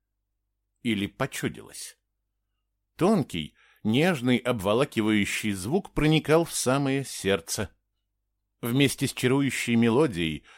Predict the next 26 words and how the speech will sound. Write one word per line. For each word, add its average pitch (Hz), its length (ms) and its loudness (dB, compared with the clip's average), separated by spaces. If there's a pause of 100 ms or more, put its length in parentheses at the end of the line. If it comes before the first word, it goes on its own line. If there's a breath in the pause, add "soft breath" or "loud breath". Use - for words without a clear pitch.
(140 soft breath)
по 110 120 2
телу 170 300 2
растекалось 107 680 -2
тепло. 78 500 -8 (720)
Звук 160 340 2
словно 170 360 4
обещал 156 760 2
лучшую 131 560 0
жизнь. 104 480 -2 (580)
Даже 123 320 2
серые 127 420 4
камни 123 360 2
вокруг 104 380 -2
стали 117 300 0
ярче, - 540 -4 (300 soft breath)
а 101 200 2
холодный 101 540 0
пол 131 300 0
походил 120 520 0
на 135 120 6
мягкую 123 560 2
летнюю 123 420 2
траву, 107 440 0 (260 loud breath)
украшенную 131 760 2
капельками 110 560 0
росы. 104 600 -6